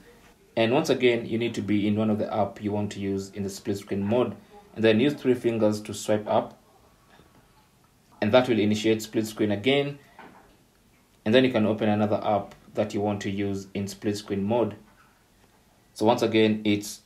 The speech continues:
three fingers on your screen, swipe up, and that will initiate the split screen. And now you can use apps in split screen on your Oppo A ninety-five.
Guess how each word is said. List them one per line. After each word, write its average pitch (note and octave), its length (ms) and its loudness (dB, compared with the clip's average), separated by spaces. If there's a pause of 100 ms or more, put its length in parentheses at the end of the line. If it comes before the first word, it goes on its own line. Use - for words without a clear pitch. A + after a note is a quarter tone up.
three C3+ 160 2
fingers A2 460 2
on G#2 80 -2
your G2+ 80 -2
screen, G#2+ 580 -2 (120)
swipe G#2+ 340 -4
up, A2 260 0 (1300)
and G#2+ 100 0
that A2 160 4
will A2 80 -2
initiate G#2 580 -4
the G2+ 120 -4
split G#2 320 -6
screen. G2 420 -4 (240)
And G2 80 -4
now G#2 100 0
you G2+ 120 -2
can G2+ 180 -2
use G2+ 360 -2 (340)
apps G2+ 340 -2
in G2+ 100 -4
split G2 280 -6
screen G2 460 -4
on G2 100 -4
your G2+ 140 -4
Oppo G2 380 -4
A G2 120 -2
ninety-five. G2 600 -2